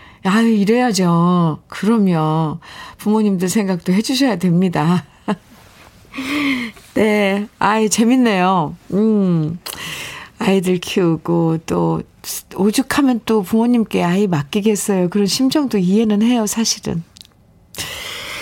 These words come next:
아, 이미아님, 방주연의 자주색 가방 청해 주셨어요. 우리 노래 들어요. 사구사이님께서는 장계연의 나의 이십 년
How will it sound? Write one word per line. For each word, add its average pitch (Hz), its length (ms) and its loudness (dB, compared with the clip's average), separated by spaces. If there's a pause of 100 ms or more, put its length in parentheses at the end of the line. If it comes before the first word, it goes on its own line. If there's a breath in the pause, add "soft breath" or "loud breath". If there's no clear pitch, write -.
(1040 loud breath)
아, 220 180 2 (580 loud breath)
이미아님, 277 1040 4 (400)
방주연의 226 640 2
자주색 233 480 -2
가방 180 280 0
청해 190 280 -2
주셨어요. 165 1000 -2
우리 165 120 -2
노래 165 240 0
들어요. 160 460 -2 (280 loud breath)
사구사이님께서는 190 1400 0
장계연의 202 840 2 (320 loud breath)
나의 180 420 2
이십 214 380 2
년 226 440 0